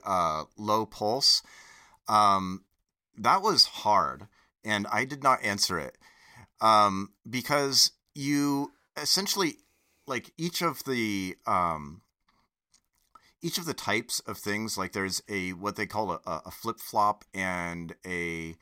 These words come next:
a combiner, and if you go and try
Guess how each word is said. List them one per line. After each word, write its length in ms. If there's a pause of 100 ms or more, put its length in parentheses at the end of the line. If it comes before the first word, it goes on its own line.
(400)
a 80
combiner, 720 (160)
and 500 (920)
if 220
you 100
go 480
and 720
try 480